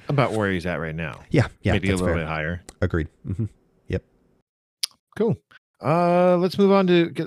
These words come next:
Speaker 1: okay, so, so that was, just to, just to be clear for those who are listening via podcast, that was Deontay Johnson was nineteen, Juju was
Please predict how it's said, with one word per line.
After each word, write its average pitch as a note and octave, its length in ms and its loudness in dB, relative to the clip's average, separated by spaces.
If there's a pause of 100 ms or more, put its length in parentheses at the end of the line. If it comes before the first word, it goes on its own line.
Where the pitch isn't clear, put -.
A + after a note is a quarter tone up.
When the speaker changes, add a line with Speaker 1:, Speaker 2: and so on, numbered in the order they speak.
Speaker 1:
okay, A#2 260 2
so, G3 160 -8 (380)
so D3 60 2
that F3 200 4
was, C#3 340 4 (120)
just C3+ 260 2
to, A2+ 340 4
just A2+ 180 -4
to G2+ 60 -10
be G2+ 100 -2
clear G2+ 240 0
for G2 140 -6
those F#2 360 -2
who F#2+ 340 -4
are F2 200 -6
listening F2 640 -6
via F#2+ 280 -6
podcast, A2 480 -4
that F#2 160 0
was F#2 300 -2 (200)
Deontay G#2 260 -2
Johnson F#2+ 300 -2
was F#2 100 -2
nineteen, F2+ 540 -2
Juju F#2 260 -2
was F2+ 260 -4